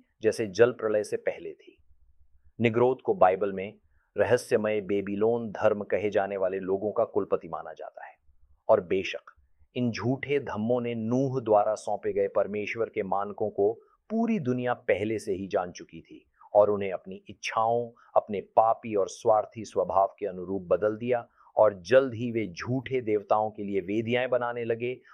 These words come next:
और परमेश्वर की पवित्रता प्रणाली का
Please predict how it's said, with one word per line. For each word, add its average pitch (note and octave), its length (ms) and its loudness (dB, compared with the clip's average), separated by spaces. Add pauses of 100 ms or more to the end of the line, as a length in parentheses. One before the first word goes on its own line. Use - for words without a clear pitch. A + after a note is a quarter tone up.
(120)
और A2+ 260 4
परमेश्वर A2 600 0
की A2 160 -8 (120)
पवित्रता A#2 540 0
प्रणाली G#2+ 560 -4
का F#2+ 460 0